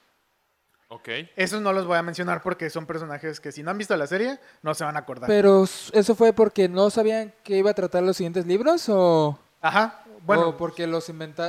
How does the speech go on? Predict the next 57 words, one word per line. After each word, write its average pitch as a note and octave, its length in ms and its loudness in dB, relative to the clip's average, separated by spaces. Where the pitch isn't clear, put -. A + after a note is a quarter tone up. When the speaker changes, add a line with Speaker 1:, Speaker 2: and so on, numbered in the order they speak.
Speaker 3:
eh, C#3+ 220 -18
ya F#3 120 2
ves G3+ 140 2
que G#3+ 120 -6
cambiaron F#3+ 440 4
el E3+ 160 2
guión E3+ 440 0
y D#3 220 -2
se C#3 240 -6
cambiaron D#3 360 -2
la E3+ 80 0
fórmula E3 420 0
de D3+ 80 -2
lo C#3 80 -4
que C3+ 120 -8
tenía... C#3+ 680 -8
Jorge D#3+ 360 0
R D#3 120 0
R, D3 400 -2
R D3+ 320 -2
R D3+ 160 -4
Martínez. C#3+ 720 -12
Speaker 1:
Eso D#3 180 -10
es, G3+ 120 -16
eso F3 200 -10
es, - 100 -20
de E3 80 -2
hecho, G3 240 -6
tú D#3+ 140 -8
lo E3+ 80 0
habías F3 160 -4
mencionado, D3+ 480 -6
¿no? C3 80 -8
Speaker 3:
Ajá. D3+ 200 -14
Speaker 1:
O D#3+ 40 -16
sea, D3 120 -10
es C3+ 60 -12
uno E3 220 -4
de F3 60 0
los C#3+ 160 -2
cambios D#3+ 320 -6
como C3+ 200 -14
tal C3+ 180 -10
es C#3 100 -14
la C3 80 -6
última C3+ 400 -8
temporada B2+ 500 -10
de B2 100 -12
Speaker 2:
Ah, F#3+ 80 0
Speaker 1:
la G3 60 0
Speaker 2:
sí, G#3 100 -6
no, G#3 80 0
Speaker 1:
serie. G3+ 80 4
Speaker 2:
la F#3 100 4
última A#3+ 280 0
temporada G#3+ 600 0
es F#3 240 -10